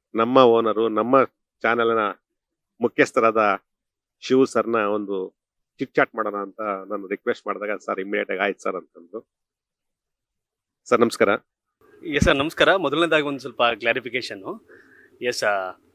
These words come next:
Speaker 2: ಮಾಲೀಕ್ರವರು ನಾವು ಸಾರಥಿಗಳಿಗೆ ನಡ್ಕೊಂಡು ಹಿಂಗ್ ಜೊತೆಲಿ ಹೋಗ್ತಿರೋರು. ಎಸ್ ಸರ್, ಪ್ಲೀಸ್ ಕಂಟಿನ್ಯೂ ಸರ್.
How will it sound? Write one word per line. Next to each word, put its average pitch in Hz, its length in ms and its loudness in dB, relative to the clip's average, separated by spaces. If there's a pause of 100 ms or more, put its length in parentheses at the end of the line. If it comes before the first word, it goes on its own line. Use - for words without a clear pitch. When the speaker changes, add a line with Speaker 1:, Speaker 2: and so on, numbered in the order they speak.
(440)
Speaker 2:
ಮಾಲೀಕ್ರವರು 147 840 4 (640)
ನಾವು 131 500 2 (100)
ಸಾರಥಿಗಳಿಗೆ 135 560 2
ನಡ್ಕೊಂಡು 127 280 -2
ಹಿಂಗ್ 117 100 -8
ಜೊತೆಲಿ 123 200 0
ಹೋಗ್ತಿರೋರು. 104 420 -8 (540)
ಎಸ್ 208 100 8
ಸರ್, 156 120 6
ಪ್ಲೀಸ್ - 220 4
ಕಂಟಿನ್ಯೂ 170 240 6
ಸರ್. 95 160 -6